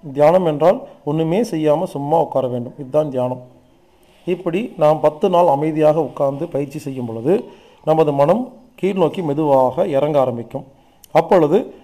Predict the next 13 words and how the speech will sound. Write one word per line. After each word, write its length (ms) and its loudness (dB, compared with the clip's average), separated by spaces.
நமது 320 4
நடுமனதில் 680 2
உள்ள 300 2
ஒவ்வொரு 420 0
பதிவுகளும் 540 -2
நம்மளை 240 -2
விட்டு 200 -6
வெளியே 420 -2
செல்லும் 280 -6
பொழுது, 440 -4
நாம் 260 4
சுத்தமாகி 440 2
விடுகிறோம். 460 -6